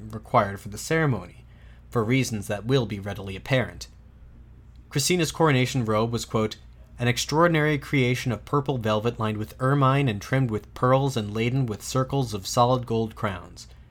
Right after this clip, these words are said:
It was twelve feet long, and the weight of the crowns alone made it difficult to manage," end quote.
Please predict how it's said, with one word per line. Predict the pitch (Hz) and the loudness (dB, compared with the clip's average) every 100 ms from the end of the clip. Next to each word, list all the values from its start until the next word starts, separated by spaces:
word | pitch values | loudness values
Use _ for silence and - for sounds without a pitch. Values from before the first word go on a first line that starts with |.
| - - - - | -20 -20 -20 -8
It | 117 | -4
was | 107 | -4
twelve | - 131 131 | 0 2 2
feet | 127 127 117 | 0 -2 0
long, | 117 123 147 139 - - | 0 2 0 -4 -16 -10
and | 113 107 | -6 -2
the | |
weight | 110 135 | 0 0
of | 131 | 0
the | |
crowns | 113 131 131 113 | 0 2 2 2
alone | 107 117 101 | 0 0 0
made | 101 98 | -4 -6
it | 95 - | -6 0
difficult | 139 117 104 - | 0 0 -2 -4
to | 104 | -4
manage," | 110 113 87 - - - - - - - | -2 -2 -4 -14 -20 -20 -20 -20 -18 -8
end | 107 95 | -8 -4
quote. | 117 92 | -4 -4